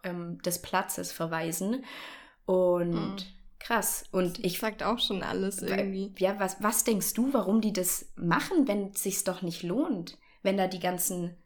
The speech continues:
Speaker 1: also ich ver-, ich verstehe es nicht, warum, wenn man merkt, dass
Speaker 2: Vor
Speaker 1: ein
Speaker 2: allem, dass
Speaker 1: Konzept
Speaker 2: da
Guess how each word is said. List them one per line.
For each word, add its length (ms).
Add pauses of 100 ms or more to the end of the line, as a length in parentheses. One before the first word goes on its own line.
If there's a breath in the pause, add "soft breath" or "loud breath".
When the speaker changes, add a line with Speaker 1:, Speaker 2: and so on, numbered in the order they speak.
(180)
Speaker 1:
also 140
ich 140
ver-, 200
ich 100
verstehe 340
es 140
nicht, 160
warum, 240
wenn 120
man 140
merkt, 280
dass 100
Speaker 2:
Vor 80
Speaker 1:
ein 60
Speaker 2:
allem, 160
dass 160
Speaker 1:
Konzept 320
Speaker 2:
da 40